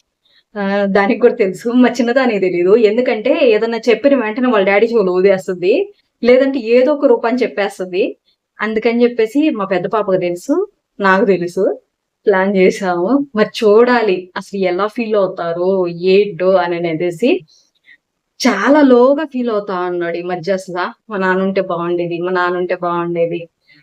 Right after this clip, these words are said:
అని చెప్పేసి. "ఏం బాబా, నన్ను వదిలేసి వెళ్ళిపో-," అంటే, ఒక బాబా అనేది మా లాంగ్వేజ్, అట్లా పిలుస్తా ఉంటాము నాన్నల్ని. ఆ, "ఏం బాబా, నన్ను వదిలేసి వెళ్ళిపోయావు" అన్నట్టుగా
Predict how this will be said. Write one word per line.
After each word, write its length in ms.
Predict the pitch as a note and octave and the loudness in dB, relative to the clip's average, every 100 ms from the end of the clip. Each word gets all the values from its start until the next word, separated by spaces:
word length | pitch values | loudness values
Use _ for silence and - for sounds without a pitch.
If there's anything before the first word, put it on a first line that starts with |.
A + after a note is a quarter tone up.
| _ - | _ -4
అని 280 | F#3+ F#3+ | 0 0
చెప్పేసి. 760 | F#3 F#3 F#3 F#3+ - G#3+ G#3+ G#3+ _ E3+ | 0 -2 0 -2 2 4 4 -2 _ 2
"ఏం 240 | G#3+ A3 | 4 4
బాబా, 320 | A3+ F#3+ F#3 F3+ | 2 -2 0 -2
నన్ను 240 | F#3 F#3+ | 0 0
వదిలేసి 340 | F#3+ G#3+ G#3+ | 2 2 2
వెళ్ళిపో-," 240 | G3 F#3 - | -2 -4 -6
అంటే, 140 | G3+ | -4
ఒక 420 | G#3 - G#3 F#3+ F#3+ | -4 -4 -2 -2 -2
బాబా 360 | G3 G#3 G3 G#3 | -2 0 0 -2
అనేది 640 | G#3 G#3 G3+ C#4 C#4+ A#3 - _ | -4 -4 0 2 2 0 -10 _
మా 260 | G#3 G#3+ G3+ | -6 -2 0
లాంగ్వేజ్, 500 | G3 G3 G3+ G3+ F#3 | 0 0 0 0 2
అట్లా 220 | F3+ F#3 | 0 0
పిలుస్తా 520 | F3+ A3+ A#3+ A#3+ A3 | 0 2 2 2 0
ఉంటాము 520 | F#3 F3+ F3 F3 G#3 B3+ | 0 -2 -4 -4 0 2
నాన్నల్ని. 640 | G3 F#3+ F3 F3+ B3+ F4 - _ _ _ _ | 0 -2 -2 0 0 0 -6 _ _ _ _
ఆ, 220 | G3 F#3+ F#3+ | -6 -2 0
"ఏం 340 | G3+ G#3+ G3+ | 4 2 2
బాబా, 300 | G#3 G3+ G#3+ | 2 2 2
నన్ను 260 | G#3 G3+ F#3+ | 0 0 0
వదిలేసి 360 | F#3+ G3 G3 | 2 0 0
వెళ్ళిపోయావు" 800 | F#3 F#3 F#3 F3+ F3 F3 F3+ F3 | 0 0 0 0 0 0 -2 -2
అన్నట్టుగా 720 | F#3+ F#3+ G3 F#3+ G#3 A3 A#3+ | 0 0 0 0 2 2 -2